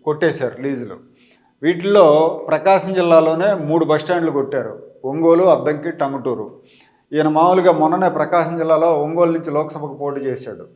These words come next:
So ఎన్నికలకు ఒక నెల ముందు ఒంగోలులో కాలు పెట్టాడు. కాలు పెట్టిన రెండు నెలల్లోనే మూడు బస్ స్టాండ్లను కొట్టేశాడు. So అక్కడ పనులు చేస్తూ ఉంటే ఒంగోలు ఎమ్మెల్యే దామచర్ల జనార్దన్ ఆ పనులన్నింటిని కూడా ఆపించేశారు.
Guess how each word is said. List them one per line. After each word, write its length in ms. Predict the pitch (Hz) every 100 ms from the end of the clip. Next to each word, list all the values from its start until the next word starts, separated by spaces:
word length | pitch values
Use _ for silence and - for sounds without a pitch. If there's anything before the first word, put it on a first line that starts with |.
| _ _ _ _ _ -
So 100 | 151
ఎన్నికలకు 420 | 147 165 185 175
ఒక 100 | 170
నెల 200 | 160 160
ముందు 220 | 170 175
ఒంగోలులో 360 | 165 165 170 165
కాలు 240 | 151 156
పెట్టాడు. 560 | 151 147 156 151 185 175
కాలు 180 | 156 165
పెట్టిన 480 | 160 160 160 156 139
రెండు 160 | 135 147
నెలల్లోనే 540 | 151 151 147 147 175
మూడు 240 | 139 143 135
బస్ 160 | 147
స్టాండ్లను 320 | - 147 143
కొట్టేశాడు. 640 | 131 120 127 117 117 120 - - _ _ _ _ -
So 60 |
అక్కడ 200 | 156 156
పనులు 360 | 151 147 160 180
చేస్తూ 320 | 170 165 170
ఉంటే 640 | 160 151 175 170 131 151 - - - _ 147
ఒంగోలు 320 | 156 185 170
ఎమ్మెల్యే 360 | 165 165 165
దామచర్ల 540 | 143 143 160 165 156 143
జనార్దన్ 440 | 139 147 143 147
ఆ 40 | 139
పనులన్నింటిని 580 | 135 131 147 139 139
కూడా 180 | 135 139
ఆపించేశారు. 800 | 131 131 135 131 127 131 147 -